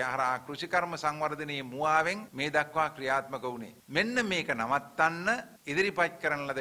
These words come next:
ගැසට් නිවේදන එහෙමත් නැත්නම් රසායනික පොහොර, කෘමිනාශක සහ වල්නාශක භාවිතා කිරීම, ආනයනය කිරීම තහනම් කිරීමේ තීරණය බොහෝ පව් වලින් නිදහස් වීමේ වැඩපිළිවෙලක් කියන බව තමයි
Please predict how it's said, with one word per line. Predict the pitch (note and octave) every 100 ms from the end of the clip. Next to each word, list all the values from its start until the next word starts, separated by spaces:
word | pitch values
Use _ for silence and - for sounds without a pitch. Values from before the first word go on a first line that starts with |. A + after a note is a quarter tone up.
| A2+
ගැසට් | C3 F3+ D#3+
නිවේදන | C#3+ B2+ B2 B2+ B2+
එහෙමත් | B2+ B2+ - B2 C#3+ C#3+ A#2
නැත්නම් | C#3 A#2+ C3+ C3 B2+ C#3
රසායනික | C#3+ F3+ F3+ E3+ D#3 D3+ C#3
පොහොර, | C3+ C#3+ D#3 G3
කෘමිනාශක | C#3+ E3 G3+ G3+ E3 D3+ C3+
සහ | B2+ B2+ C3 - A#2+
වල්නාශක | B2+ F3 G3+ G3 D3+ - - - A2
භාවිතා | A2+ D3 D3 D#3 D3+ D#3
කිරීම, | D#3 D#3 D3+ D3+ C#3+ C3
ආනයනය | F3 G3+ F3 C#3+ C3
කිරීම | C3+ C3 C3 C3+
තහනම් | D#3 F#3 G3+ A3 A3+ A3 -
කිරීමේ | F3 F#3 F3+ D#3 D#3 E3+ C3+ G2+
තීරණය | F#3+ A#3+ F3+ B2+ A#2 A#2+ A#2 A#2
බොහෝ | C#3+ C#3+ F#3 E3 E3
පව් | C3 D3+ C#3+
වලින් | C3+ B2+ B2 A2+
නිදහස් | A#2 B2 D3 D3 - -
වීමේ | B2 B2+ A#2+ A#2+ A#2 A#2
වැඩපිළිවෙලක් | A#2+ C3 C3 A2+ A2 A2+ C#3 -
කියන | C#3+ D#3+ C#3
බව | A#2+ A2
තමයි | A#2 A#2 A#2+